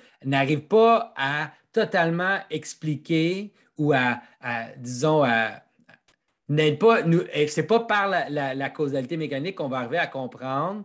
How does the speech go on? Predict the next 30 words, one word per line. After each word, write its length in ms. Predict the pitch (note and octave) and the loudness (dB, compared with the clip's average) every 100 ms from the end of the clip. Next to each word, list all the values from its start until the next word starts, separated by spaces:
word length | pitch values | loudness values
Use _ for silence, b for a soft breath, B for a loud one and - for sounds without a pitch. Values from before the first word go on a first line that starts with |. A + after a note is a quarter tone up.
| b b | b b
le 140 | B2+ C3+ | -4 -2
sens 520 | - E3+ E3+ F#3+ - | 0 2 4 2 0
puis 100 | D3+ | -2
la 100 | C#3+ | 0
réalité 460 | B2+ B2+ B2 D#3 D#3 | 0 -2 -4 -4 -4
de 100 | C#3 | -4
ce 120 | - | -6
miracle-là, 600 | A#2 A2+ A#2 D3+ G3 A#3+ B - | -4 -4 -4 0 0 0 B -10
mais 80 | C#3 | -6
il 60 | |
faut 100 | C3 | -4
vraiment 380 | C#3 C#3 D#3+ F3+ | -2 0 2 4
le 100 | F#3+ | 2
comprendre 580 | E3 C#3+ B2+ C#3 D#3+ E3 | 2 0 -2 -2 0 0
d'en 260 | C#3+ C#3 C3+ | -2 -2 0
haut 200 | D#3 D#3+ | 0 0
en 160 | B2+ | -4
bas 400 | B2 C#3 D3+ F#3 b b | -6 -4 -4 -4 b b
par 180 | - B2+ | -8 -6
rapport 500 | B2 A#2+ C#3+ D3+ D#3 | -6 -6 -4 -2 -2
au 60 | C#3 | -2
fait 220 | - E3+ | -4 -4
que 280 | D#3 D3 D3+ | 0 0 -2
ces 140 | - | -6
miracles-là 360 | B2+ B2+ B2+ D3 | -8 -6 -4 -4
sont 120 | D#3+ | -2
en 100 | B2 | -4
train 160 | A#2+ C#3+ | -4 -6
de 80 | C3+ | -4
révéler 640 | B2+ A#2 A#2+ C3+ D3 D#3 | -4 -2 -2 -2 -2 -6